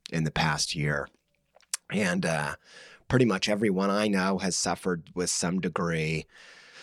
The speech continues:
uh, in terms of their mental health. And so I, you know, as much as I wanted to just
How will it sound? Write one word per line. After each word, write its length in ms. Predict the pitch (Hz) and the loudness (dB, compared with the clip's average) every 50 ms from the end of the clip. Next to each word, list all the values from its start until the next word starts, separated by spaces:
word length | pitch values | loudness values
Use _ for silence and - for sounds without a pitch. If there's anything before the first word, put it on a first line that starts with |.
| - - - - - _ _ - - | -20 -20 -20 -20 -20 _ _ -12 -4
uh, 360 | - 80 85 80 80 80 82 - | -2 0 2 2 2 2 0 0
in 120 | - 85 82 | -2 -2 0
terms 280 | - 87 85 85 80 | 2 2 2 0 0
of 60 | 85 | -2
their 80 | 73 78 | -2 -2
mental 300 | 80 87 87 82 - 85 | 0 0 0 -2 -2 0
health. 480 | 87 98 104 92 67 - - - - - - _ - | 2 4 4 4 2 0 -8 -12 -14 -16 -18 _ -4
And 180 | - 117 123 117 | 0 0 2 4
so 120 | - 123 | 4 4
I, 180 | 117 123 131 - - - - _ _ - | 4 4 2 0 -2 -14 -20 _ _ -2
you 100 | - 143 | 0 2
know, 280 | 127 113 90 80 82 - _ _ _ _ - _ - | 2 2 2 0 -2 -6 _ _ _ _ -20 _ -8
as 120 | - 117 113 | -6 -2 0
much 200 | 139 147 139 - | 0 0 2 2
as 80 | 131 | 2
I 100 | 127 123 | 4 2
wanted 400 | 120 117 123 135 135 139 131 120 | 2 4 2 4 4 4 4 2
to 100 | - 120 | 0 -2
just 420 | 110 98 117 113 107 - - - | 2 2 2 4 2 2 -2 -4